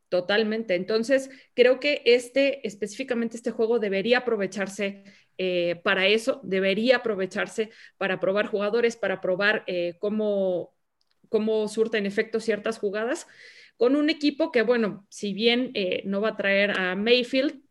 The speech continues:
tampoco creo que vayan a arriesgar a, a sus principales jugadores, pero me parece que puede ser un buen juego de práctica.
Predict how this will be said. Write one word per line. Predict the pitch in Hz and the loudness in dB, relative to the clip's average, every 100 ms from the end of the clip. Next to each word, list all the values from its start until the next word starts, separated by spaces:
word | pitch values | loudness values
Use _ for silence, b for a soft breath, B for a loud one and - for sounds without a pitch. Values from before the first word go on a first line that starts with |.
| _ | _
tampoco | 175 175 202 202 220 | -6 -2 -2 0 -4
creo | 220 196 202 202 | 0 0 0 -2
que | |
vayan | 185 180 190 190 | -4 -2 -2 -6
a | |
arriesgar | 160 175 175 180 185 196 - | -6 -6 -4 0 0 0 -4
a, | 185 | -6
a | - 185 | -6 -12
sus | 180 - | -14 -14
principales | - 185 - 214 233 | -12 -12 -2 0 0
jugadores, | 262 277 285 349 | 0 2 2 0
pero | - 247 | -2 -2
me | 202 | -2
parece | 185 180 180 226 | -2 -4 -4 -6
que | |
puede | - 180 185 | -4 -2 0
ser | 202 | -2
un | 190 190 | -2 0
buen | 196 190 | 0 0
juego | 190 170 165 | -2 -4 -4
de | |
práctica. | 160 175 180 - 330 | -4 -6 -8 -10 -12